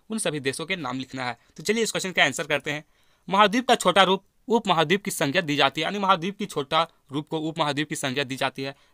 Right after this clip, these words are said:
जिसका निर्माण आपस में कई देशों के स्थल खंड के मिलने से होती है।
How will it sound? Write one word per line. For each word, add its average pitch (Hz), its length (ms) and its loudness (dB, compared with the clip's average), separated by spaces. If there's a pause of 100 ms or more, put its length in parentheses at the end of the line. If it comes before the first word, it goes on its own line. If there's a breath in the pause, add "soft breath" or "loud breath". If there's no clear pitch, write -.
जिसका 202 280 2
निर्माण 175 340 2 (260)
आपस 180 320 4
में 202 100 -2
कई 175 200 0
देशों 156 340 0
के 170 180 -6 (460)
स्थल 202 320 0
खंड 170 340 -4 (480)
के 165 100 -2
मिलने 156 300 -2
से 254 120 -4
होती 180 360 -8
है। 131 240 -2